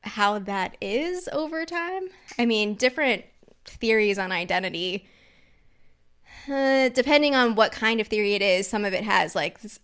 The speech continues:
a sense of stability, like, that is identity, or there's, like, different disagreements about, like, is it a develop-, the developmental thing? Is it something that's, like, enacted in moments, but there's something to it that,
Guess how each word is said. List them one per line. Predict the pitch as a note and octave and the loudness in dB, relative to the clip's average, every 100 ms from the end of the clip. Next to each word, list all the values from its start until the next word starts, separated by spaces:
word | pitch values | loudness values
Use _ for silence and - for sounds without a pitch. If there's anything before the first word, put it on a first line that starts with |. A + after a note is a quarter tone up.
| - | -4
a | G3+ | -2
sense | - A#3 G#3+ A3 | 0 2 2 0
of | G3 | -4
stability, | - F#3+ C#3+ D#3 E2 - | -6 -4 -4 -4 -6 -4
like, | A#2 B2+ | -4 -4
that | D3 D#3+ - | 0 0 0
is | A2+ A#2+ | -4 -6
identity, | - A2 C#3 A2+ A#2+ D#2 F2 G#2+ | -6 -8 -4 -6 -4 -10 -10 -8
or | C#3 | -8
there's, | E3 D#3+ F#3 | -6 -6 -6
like, | D#3 F3+ - A3 | -8 -10 -14 0
different | A3+ A3 G#3+ - - | 0 0 -6 -8 -4
disagreements | D4 D4 G#3+ G3+ E3 E3+ | -2 -2 -2 -2 -2 -6
about, | F#3 - | -6 -4
like, | F3 - | -4 -6
is | F#3+ | -6
it | G3+ - | -6 -4
a | |
develop-, | G3+ A3 B3 D4 D4 | -4 -2 0 -2 -2
the | A3 A#3 | -4 -4
developmental | G#3+ A3 C4 C#4+ D#4+ A3+ | -2 0 0 -2 -6 -8
thing? | F#3+ F#3+ F3 | -6 -8 -8
Is | F3+ | -10
it | - | -10
something | F#3+ F#3+ G3+ | -10 -8 -6
that's, | G3 G3 | -6 -4
like, | G3 F#3+ | -4 -4
enacted | G3+ G3 G3 G3 G#3+ | -6 -2 -2 -2 -4
in | G#3+ | -2
moments, | A#3 A#3 G3 F#3+ | -2 -2 -4 -4
but | G#3 G3+ | -4 -2
there's | G3 F3+ - - | -4 -4 -8 -10
something | - - A3 A3 G#3 G3 | -10 -6 -6 -4 -6 -6
to | - G3 G3 | -6 -6 -4
it | - - | -4 -4
that, | D#3 G2+ | -6 -6